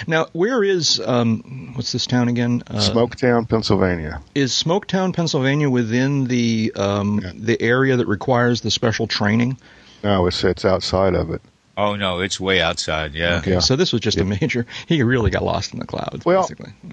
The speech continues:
Speaker 2: you know, I don't, I don't, again, I don't know where he was headed. For all I know, he could have been headed to Poughkeepsie, okay? Um,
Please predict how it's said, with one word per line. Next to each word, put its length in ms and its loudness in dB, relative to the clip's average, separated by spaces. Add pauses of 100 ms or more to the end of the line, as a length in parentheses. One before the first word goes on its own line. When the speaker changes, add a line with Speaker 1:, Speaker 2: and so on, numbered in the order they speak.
(140)
Speaker 2:
you 80 0
know, 160 2
I 220 0
don't, 160 0
I 80 2
don't, 160 0
again, 280 2
I 120 2
don't 120 2
know 120 2
where 240 2
he 40 0
was 160 -2
headed. 260 0
For 140 0
all 140 2
I 120 2
know, 180 2
he 120 2
could 140 0
have 80 -2
been 140 0
headed 380 0
to 140 2
Poughkeepsie, 680 -4 (440)
okay? 440 0 (520)
Um, 680 2